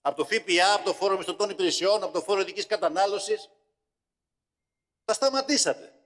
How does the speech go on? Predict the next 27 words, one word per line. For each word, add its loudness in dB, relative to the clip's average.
Ε, -8
πώς 0
να 2
έχουμε -2
ανάπτυξη; -4
Και 0
ταυτόχρονα 2
αφήσατε 2
τις -16
τράπεζες 2
ανεξέλεγκτες. -2
Να 4
δανείζουνε 0
μόνο 2
σε -2
όποιον 0
μπορεί 2
να 2
αποδείξει 0
ότι 2
έχει 2
λεφτά 2
και 0
δεν 0
χρειάζεται 2
να 2
δανειστεί. -2